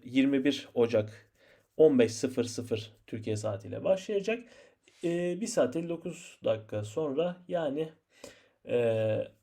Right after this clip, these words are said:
on altı elli dokuzda bitecek ve on yedide de eğer kalırsa üçüncü tur başlayacak ve o da bir gün sürecek. Peki ikincide on beş tane kişi başı maksimum limit alımı olacak.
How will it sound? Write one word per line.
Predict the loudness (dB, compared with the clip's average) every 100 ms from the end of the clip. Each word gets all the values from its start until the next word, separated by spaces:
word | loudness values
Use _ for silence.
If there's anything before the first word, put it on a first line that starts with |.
| _ 2
on | 2 2
altı | 0 -2 -2
elli | 0 0 -2
dokuzda | -6 -10 -8 -6
bitecek | -2 -2 -2 -6 -10 -20 _
ve | 4 4 2 _ -2
on | 0
yedide | 0 -2 -4 -8 -10 -2 0 0 -4
de | -4 -2
eğer | 2 4 4 2
kalırsa | 0 2 0 -4 -6 -10
üçüncü | -6 -6 -4 -6
tur | -4 -4 -2 0
başlayacak | 2 0 -4 -2 0
ve |
o | -2
da | -2 -4 -10
bir | -4 -4
gün | -2 -6
sürecek. | -6 -6 -6 -12 -20 _ -20 -20 -20 _ _ _ _ _
Peki | 0 0 -2 -8 -12
ikincide | -4 -2 0 4 2 2 _ _ _
on | 0 2 2
beş | -2 -2
tane | 0 0 -2
kişi | -8 -8 -4
başı | -2 -2 0
maksimum | 0 0 -4 -4
limit | -2 0
alımı | 0 0
olacak. | 0 0 -2 -6